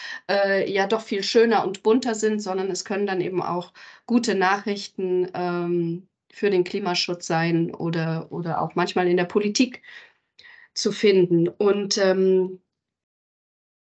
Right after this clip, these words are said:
du sagtest, die Kollegin meinte, es wären auch noch mehr gute Nachrichten zu finden gewesen. Die dreiundzwanzig war sicherlich angelehnt an das neue Jahr.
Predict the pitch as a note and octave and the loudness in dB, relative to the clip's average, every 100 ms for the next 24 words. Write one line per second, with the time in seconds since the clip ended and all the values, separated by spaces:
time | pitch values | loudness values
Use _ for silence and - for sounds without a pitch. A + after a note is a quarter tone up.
0 | - G3+ B3 B3 C#4 B3 B3 B3 B3+ A#3+ | -2 2 2 0 -4 -2 2 2 2 2
1 | A3+ G#3+ A3+ A3+ G#3+ G3 - G#3+ G#3+ G3+ | 2 2 0 -2 -6 -8 -4 -2 0 -2
2 | F3+ F3+ F#3+ F#3+ G3+ G3 G3 G3 G3 F#3+ | -4 -6 -6 -6 -8 -8 -6 0 2 4
3 | F#3 F3 F#3+ F#3+ F#3+ F3+ F3 F3 F#3+ F3+ | 2 -2 -2 -4 0 2 4 0 -4 -10
4 | - F#3 F#3 F#3 A#3+ A#3 F3+ F3 F3+ F3+ | -4 -4 -4 -2 0 2 2 4 4 4
5 | F3+ F3 - G#3 G#3 G3+ G#3 A#3 G#3+ G3 | 2 -2 0 2 0 0 -2 -2 -6 -8
6 | G3+ G#3 G3+ G3 - A3 G3+ F#3+ G3 G3 | -8 -10 -10 -10 -8 -8 -6 -4 -6 -6
7 | G3 F#3 F3+ F#3 F3+ E3+ E3+ E3+ G3 C#4 | -8 -8 -6 -6 -4 -2 -2 0 -2 -6